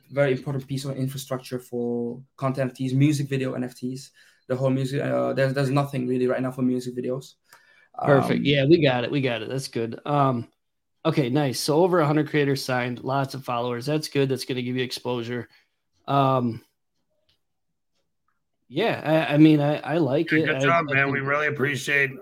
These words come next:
Speaker 3: um, you've done a great job and really enjoy having you on the show. And again, I think hopefully you feel this.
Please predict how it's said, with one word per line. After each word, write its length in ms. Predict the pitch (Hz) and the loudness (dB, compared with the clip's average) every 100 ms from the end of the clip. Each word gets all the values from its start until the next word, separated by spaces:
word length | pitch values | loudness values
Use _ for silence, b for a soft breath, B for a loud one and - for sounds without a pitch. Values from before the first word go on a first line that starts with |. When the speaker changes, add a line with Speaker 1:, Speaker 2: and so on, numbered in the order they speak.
| - | -6
Speaker 3:
um, 240 | 123 120 | -4 -4
you've 120 | 117 110 | -8 -6
done 140 | 123 | -4
a 40 | |
great 260 | 120 123 117 | -2 -2 -2
job 360 | - 120 123 117 | 0 2 2 -2
and 180 | 110 | -8
really 260 | 110 120 117 | -4 -2 -2
enjoy 360 | 113 107 110 110 | -2 -6 -4 0
having 240 | 107 110 | 0 -2
you 100 | 110 | -6
on 100 | 107 | -6
the 80 | 98 | -8
show. 360 | - 113 113 | -4 -4 -2
And 200 | 107 90 - b b b b b b 104 | -6 -8 -12 b b b b b b -10
again, 280 | 104 117 | -2 0
I 80 | 107 | 0
think 260 | 104 117 110 | -2 -4 -2
hopefully 380 | 110 135 127 113 | -2 -2 -4 -6
you 120 | 98 | -6
feel 300 | 123 117 101 | -4 -6 -4
this. 360 | 101 90 - | -6 -8 -12